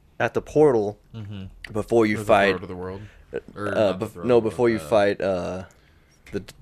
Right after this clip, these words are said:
Speaker 1: Black
Speaker 2: Alduin.
Speaker 1: Dragon.
Speaker 2: Alduin.
Speaker 1: Yeah, before you go over to Valhalla, essentially.
Speaker 2: That's what it was, yeah.
Speaker 1: He's right there in front of that portal, so I had done all that. I had to do that main quest to get to that area,
Speaker 2: Mm-hmm.
Speaker 1: to get to that mask.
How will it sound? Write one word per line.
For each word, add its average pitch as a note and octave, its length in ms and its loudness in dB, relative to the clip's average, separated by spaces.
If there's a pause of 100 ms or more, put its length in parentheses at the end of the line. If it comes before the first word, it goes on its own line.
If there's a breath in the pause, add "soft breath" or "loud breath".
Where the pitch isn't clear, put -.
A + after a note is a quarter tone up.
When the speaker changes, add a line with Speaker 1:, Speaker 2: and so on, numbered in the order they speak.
(100)
Speaker 1:
Black A2 240 4
Speaker 2:
Alduin. F2 40 -10
Speaker 1:
Dragon. E2+ 440 -4 (640)
Speaker 2:
Alduin. F#2 360 -14 (240)
Speaker 1:
Yeah, F#2 300 0 (120)
before A#2 240 2
you G#2+ 80 2
go G#2+ 140 2
over G2 180 0
to F#2 580 -6
Valhalla, G2 600 0
essentially. G#2 480 -2
Speaker 2:
That's - 80 -12
what D#2 100 -16
it G2 40 -14
was, G2+ 160 -20
yeah. D#2+ 180 -16 (640)
Speaker 1:
He's B2+ 260 -2
right A2 340 6
there G#2+ 180 2
in F#2+ 60 -6
front G2+ 140 -2
of F#2+ 40 -4
that E2+ 160 -2
portal, F#2 320 -2
so F#2 220 -2
I F#2 60 -2
had F#2+ 200 -6
done B2 180 4
all A2 120 2
that. F#2+ 360 0 (720 soft breath)
I G2+ 60 -6
had B2 100 2
to A2+ 80 -2
do C3+ 220 0
that A#2 340 6 (140)
main A#2+ 320 0
quest C3 500 2
to B2 100 -4
get A#2 280 -2
to B2 140 0
that A2 260 6
area, G#2+ 420 6
Speaker 2:
Mm-hmm. G2+ 120 -8
Speaker 1:
to F#2+ 100 -6
get G#2+ 300 -2
to G#2+ 100 -8
that E2+ 220 0
mask. E2 420 -4